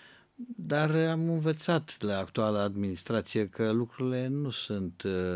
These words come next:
pentru totdeauna. Uh, aș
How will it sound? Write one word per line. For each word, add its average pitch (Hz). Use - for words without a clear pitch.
pentru 98
totdeauna. 87
Uh, 107
aș 139